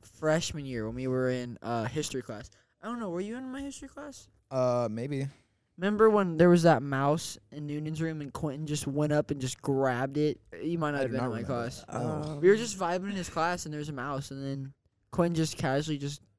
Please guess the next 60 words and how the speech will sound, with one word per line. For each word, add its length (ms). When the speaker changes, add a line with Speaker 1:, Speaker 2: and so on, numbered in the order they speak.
Speaker 1:
got 220
up 140
and 100
grabbed 300
it 100
and 100
just 260
threw 160
it 40
out 80
the 80
window. 340
It 60
was 100
Speaker 2:
There 80
Speaker 1:
kinda 120
Speaker 2:
was 100
a 40
Speaker 1:
weird. 300
Speaker 2:
Huh. 80
Speaker 3:
Sorry, 240
what? 260
<laughs> 80
Speaker 1:
There 80
was 100
just 140
a 60
mouse 300
running 140
around. 120
He 100
just 160
walked 280
up 120
and 80
grabbed 260
it 140
and 120
then 140
just 120
threw 120
it 40
out 60
the 60
window. 400
Speaker 3:
Was 160
it 80
in 120
a 80
trap 480
or 100
did 180
he 100
literally 400
just, 180
Speaker 1:
No, 80
Speaker 3:
like, 40
Speaker 1:
it 40
was 60
Speaker 3:
pick 60